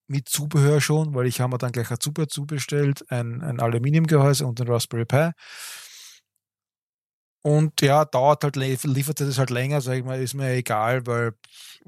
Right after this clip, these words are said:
pff, ich hab, ich kaufe ihn eh nur auf Reserve. <laughs> Weil, weil die Preise von Raspberry Pi sind momentan horrend, ähm, fangen an bei hundertfünfzig Euro für ein Ding, was früher fünfzig gekostet hat.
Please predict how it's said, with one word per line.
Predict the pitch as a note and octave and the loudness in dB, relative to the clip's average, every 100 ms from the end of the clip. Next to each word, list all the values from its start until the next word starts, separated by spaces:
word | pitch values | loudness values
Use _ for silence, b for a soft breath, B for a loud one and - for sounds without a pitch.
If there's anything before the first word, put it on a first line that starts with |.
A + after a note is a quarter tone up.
| B2 | -18
pff, | - - _ - | -16 -16 _ -12
ich | C#3+ - A#2 | -12 -4 0
hab, | B2 D#3 | 0 0
ich | D3 - | -4 -2
kaufe | C3+ - | -2 0
ihn | D3+ | 0
eh | C#3 | 2
nur | C#3 | 4
auf | A#2+ | 4
Reserve. | C3 B2 A2+ - A#2 - - | 0 0 -4 -8 -10 -8 -4
<laughs> | G#3 - | -2 0
Weil, | G#3+ F3 C3 C3+ D#3 C#3+ | 2 0 0 -6 -4 -2
weil | - C#3 | 0 0
die | D3 | 2
Preise | B2+ B2 C#3 | 2 2 2
von | D3 D3+ | 0 0
Raspberry | B2+ A#2+ - D3+ | 0 -2 -2 -4
Pi | B2+ A#2+ B2 | -2 -2 0
sind | C#3+ | -2
momentan | C3 B2 C3+ B2+ | -4 -2 -2 0
horrend, | C3 A2+ A#2 C#3 - | 0 0 -4 -8 -10
ähm, | B2+ A#2+ A#2+ A#2+ | -8 -6 -8 -8
fangen | - B2 B2 B2+ | -4 -4 -4 -4
an | A#2+ | -4
bei | A#2+ | -2
hundertfünfzig | A2+ B2 C#3+ - C3+ B2 - D3 - | -2 -2 -4 -4 -8 -8 -8 -8 -6
Euro | B2 C3 C#3 | -2 -2 0
für | C#3+ | -2
ein | B2+ | -4
Ding, | B2+ C3+ | -4 -2
was | C#3+ | -4
früher | - A#2+ C3+ | -4 -4 -4
fünfzig | - C#3 - C#3 - | -4 -8 -6 -8 -8
gekostet | C3+ A#2+ - A#2 | -6 -6 -6 -2
hat. | C#3 | -2